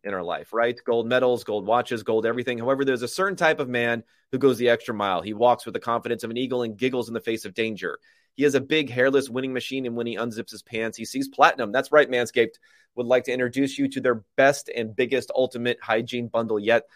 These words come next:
the Platinum Package four point oh. Manscaped is a leader in below-the-waist grooming. Now trust them with the whole shebang. Join four million men worldwide who trust Manscaped by going to manscaped dot com for twenty percent off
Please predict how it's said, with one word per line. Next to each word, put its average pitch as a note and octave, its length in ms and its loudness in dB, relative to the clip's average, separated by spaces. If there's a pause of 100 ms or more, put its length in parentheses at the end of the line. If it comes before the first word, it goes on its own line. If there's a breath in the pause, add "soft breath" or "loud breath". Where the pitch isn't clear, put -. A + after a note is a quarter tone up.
(160 soft breath)
the G2 80 -10
Platinum C3+ 400 2
Package A#2+ 380 0
four C3 240 2
point B2 260 0
oh. F#2 200 -2 (420 loud breath)
Manscaped C#3 400 4
is A2 100 -6
a B2+ 60 2
leader E3 340 2
in A#2 60 -4
below-the-waist A2+ 520 2
grooming. A#2 320 -4 (200)
Now C3+ 200 4
trust C#3+ 320 0
them B2+ 160 -4
with A#2 140 -6
the - 100 2
whole B2 200 2
shebang. A2 420 -2
Join G#2+ 240 -6
four D#3 280 0
million C3+ 380 -2
men A2 240 -2
worldwide G#2 440 2
who G2+ 80 -10
trust A2+ 320 0
Manscaped A#2+ 400 0
by G#2+ 100 0
going G#2+ 200 -4
to G2+ 60 -6
manscaped G#2 400 -4
dot G2 220 0
com A#2 260 -2
for G#2+ 120 -8
twenty D3 240 -4
percent C#3 240 -2
off B2 200 4